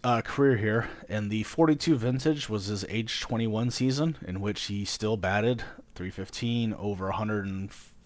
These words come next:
a hundred forty games, five hundred thirty-six plate appearances,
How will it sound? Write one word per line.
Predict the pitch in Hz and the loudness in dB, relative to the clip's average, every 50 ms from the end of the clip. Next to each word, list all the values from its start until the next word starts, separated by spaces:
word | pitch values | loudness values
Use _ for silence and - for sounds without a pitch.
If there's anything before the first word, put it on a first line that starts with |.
| - _ _ _ - | -20 _ _ _ -6
a | - | 0
hundred | - 147 156 143 123 | 2 4 4 4 2
forty | - 143 135 123 | 2 2 2 2
games, | 117 107 110 110 120 123 127 127 | 2 2 2 2 4 2 2 0
five | - - 101 107 | 0 0 0 0
hundred | 101 101 101 101 | 0 -4 -6 -6
thirty-six | - 101 101 101 95 - - - | -4 -4 -4 -4 -4 -6 -8 -10
plate | - - 113 107 101 | -6 -2 -2 0 0
appearances, | 95 - 107 101 98 - - 101 95 95 - | 0 -2 -2 -2 -2 -4 -4 -4 -4 -4 -6